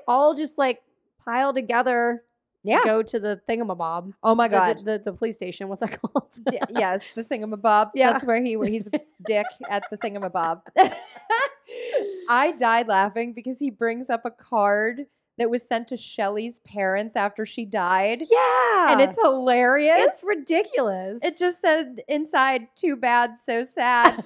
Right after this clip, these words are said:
Speaker 2: <laughs>
Speaker 1: It's like, what the fuck?
Speaker 2: I loved it. I laughed so hard. And he
Speaker 1: Uh,
Speaker 2: signed it with, like, his full <laughs> name.
Speaker 1: He, right?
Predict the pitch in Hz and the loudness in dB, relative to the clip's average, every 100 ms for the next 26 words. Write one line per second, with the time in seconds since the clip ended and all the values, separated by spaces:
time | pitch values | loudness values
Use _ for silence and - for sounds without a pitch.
0 | - 415 659 - - 807 784 - 659 640 | 0 0 -2 -8 2 2 2 -2 -4 -4
1 | 571 640 762 784 - - 269 - - 659 | -6 -2 0 0 -2 -2 -2 -6 -2 -2
2 | 679 679 - 415 392 381 381 381 381 392 | -2 -6 -10 -12 -8 -4 -2 -2 -4 -4
3 | 403 403 _ 659 659 605 587 571 539 494 | -4 -4 _ -6 2 2 2 -2 -6 -8
4 | - 427 403 415 415 - 359 370 349 339 | -8 -4 0 2 0 0 2 4 4 4
5 | 330 311 320 311 311 302 294 339 370 349 | 0 0 0 2 4 4 2 0 -2 -8
6 | 311 311 302 311 - 285 294 320 - _ | -6 -6 -6 -8 -6 0 2 2 -2 _
7 | - 480 480 453 440 415 - 381 285 339 | -2 -2 0 -4 -2 -6 -6 -12 -6 -4
8 | 285 285 262 320 370 - | 2 4 4 2 0 -4